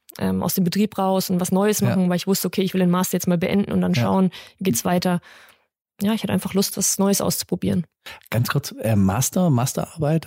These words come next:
Speaker 2: was, was war das Thema? Entschuldigung, Heike.
Speaker 1: Äh,
Speaker 2: <laughs>
Speaker 1: das Thema der Masterarbeit, ähm, war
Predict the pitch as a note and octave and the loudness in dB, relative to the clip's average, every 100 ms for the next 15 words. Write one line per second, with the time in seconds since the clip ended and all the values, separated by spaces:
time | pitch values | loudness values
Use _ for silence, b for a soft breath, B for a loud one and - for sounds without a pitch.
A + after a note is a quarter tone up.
0 | B2 A#2 A2+ A2+ - G2 A#2 - C#3 C#3+ | -2 0 0 -2 -2 -2 -2 -2 0 2
1 | D3+ - A2+ A2+ A2+ - B2 - F#3 G3+ | 2 0 -2 0 0 -2 -6 -6 -2 0
2 | G#3 F#3 - - E3 _ _ G#3+ - - | 2 2 0 -2 -8 _ _ -4 -4 -2
3 | G3 F#3 F#3 F#3 G#3+ - G3+ G3 G3 G3 | 0 2 2 2 0 0 0 0 0 0
4 | - F#3+ F#3 F#3 F3+ F3+ F3+ F3+ F3+ | 0 0 2 2 2 0 0 2 0